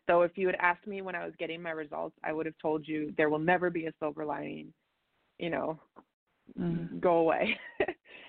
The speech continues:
Speaker 2: Yeah, yeah.
Speaker 1: But a little bit of distance has made clear that some of the, some of the changes we've made with this diagnosis have, have made us closer as a family.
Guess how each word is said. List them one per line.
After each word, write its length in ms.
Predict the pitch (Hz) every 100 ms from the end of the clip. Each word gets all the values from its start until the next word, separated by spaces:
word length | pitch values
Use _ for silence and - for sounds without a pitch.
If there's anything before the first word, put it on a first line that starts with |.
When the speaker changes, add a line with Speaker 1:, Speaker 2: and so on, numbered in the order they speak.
| - - - _ _ _ _ _ - -
Speaker 2:
Yeah, 240 | 147 123 139
yeah. 280 | 139 151 - - _ _ _ _ _ _ _ _ _ _ _ _ -
Speaker 1:
But 60 |
a 40 | 196
little 180 | 208
bit 160 | 202 202
of 100 | 190
distance 400 | 175 - 160 160
has 120 | 180 156
made 300 | 165 165 156
clear 320 | - 165 147
that 140 | 151 147 -
some 160 | 180 170
of 80 |
the, 300 | 165 160 160 156 - _ _ _ _ _ _ _ _ -
some 140 | 196
of 60 | 180
the 60 | 175
changes 380 | 196 170 160 156
we've 140 | 151
made 280 | 156 147 151 156 - _ -
with 160 | 160 151
this 120 | 151 147
diagnosis 560 | 151 139 147 143 - 170
have, 240 | 185 180 175 - _ _ _ _ _ - _ -
have 180 | 185
made 220 | 185 175 170
us 80 | 170
closer 480 | 175 170 - - 170 -
as 100 | 160
a 80 | 156
family. 400 | 151 156 -